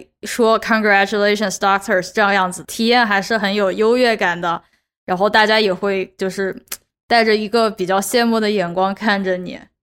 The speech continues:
作为像我这种非常肤浅的人的话，那一天体验非常不错啊，因为就是靠这一套衣服让别人知道说，“哦，你是博士，而且就你应该是那种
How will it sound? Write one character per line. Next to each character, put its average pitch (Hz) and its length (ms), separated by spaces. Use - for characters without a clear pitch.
作 247 160
为 226 160
像 240 220
我 190 140
这 226 160
种 190 280
非 247 300
常 208 260
肤 247 220
浅 226 180
的 190 140
人 170 180
的 180 140
话， 180 300
那 247 100
一 247 180
天 262 240
体 185 240
验 185 180
非 226 160
常 208 240
不 160 100
错 185 440
啊， 160 280
因 254 180
为 247 100
就 - 180
是 208 200
靠 233 240
这 233 180
一 220 140
套 240 200
衣 226 160
服 226 160
让 220 220
别 196 100
人 202 160
知 196 120
道 190 180
说 202 240
，“哦， 208 180
你 208 160
是 214 140
博 190 240
士， 226 180
而 214 160
且 208 320
就 214 220
你 214 200
应 208 80
该 220 160
是 240 140
那 240 120
种 196 240